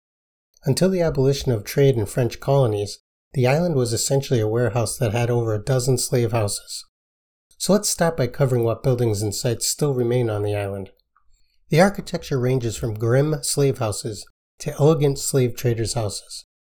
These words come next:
A castle on a rocky plateau covered with fortifications makes up a significant portion of the island.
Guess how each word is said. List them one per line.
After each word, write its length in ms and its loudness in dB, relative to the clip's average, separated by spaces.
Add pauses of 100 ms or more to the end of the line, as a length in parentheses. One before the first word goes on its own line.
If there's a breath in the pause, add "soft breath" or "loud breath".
(500)
A 80 2
castle 420 0
on 60 2
a 80 0
rocky 320 -2
plateau 540 0
covered 340 0
with 140 -2
fortifications 1000 -2 (360)
makes 220 2
up 120 -2
a 40 0
significant 680 -2
portion 380 -2
of 100 -2
the 140 0
island. 340 -6